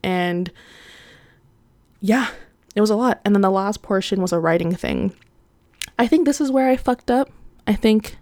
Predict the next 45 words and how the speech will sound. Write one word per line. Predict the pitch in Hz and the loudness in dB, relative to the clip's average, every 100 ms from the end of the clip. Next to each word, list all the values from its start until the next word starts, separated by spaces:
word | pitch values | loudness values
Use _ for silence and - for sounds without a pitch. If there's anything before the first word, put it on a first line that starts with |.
| _ | _
well, | 233 247 | 4 6
maybe | 240 285 302 294 - - - | 6 4 4 2 -2 -14 -4
the | 208 | 0
third | 185 190 | 0 0
one | 190 | -4
also. | 180 - 196 - 208 | -6 -4 -4 -2 0
I | |
think | 208 220 214 - - - - - | 2 2 0 -6 -20 -20 -14 2
I | 196 | 4
wish | 214 226 - | 6 4 4
they | |
would | 220 | 4
have | 202 | 4
asked | 185 185 | 2 0
me | 196 | -2
different | 185 175 175 | -2 -4 -4
questions | 170 - 170 165 | -4 -4 -8 -6
because | 175 170 | -6 -2
I | 160 | -2
could | 170 | 0
have | 170 180 180 _ - | -4 -4 -16 _ -4
dove | 160 175 | -2 -2
a | 165 | -4
little | 165 180 | -4 -6
deeper, | 160 170 190 196 | -6 -4 0 0
but | 180 160 | -2 -6
whatever. | 175 175 180 196 - - - - - - | -4 -4 0 0 -2 -16 -20 -20 -20 -6
I | 190 | -4
think | 208 208 | 0 2
I | 214 | 2
got | 208 | 2
a | |
little | 196 185 | 2 0
cocky | - 196 190 196 196 | 0 -4 -2 -2 0
in | 180 | -2
my | 170 | 0
writing | 175 165 196 220 | 0 2 2 2
thing | 254 247 | 0 0
'cause | 202 | 0
I | 190 | -2
was | 185 | -2
like, | 190 - | -4 2
"I | 320 | 2
think | 254 208 196 | 2 0 0
I, | 190 202 233 | 2 6 6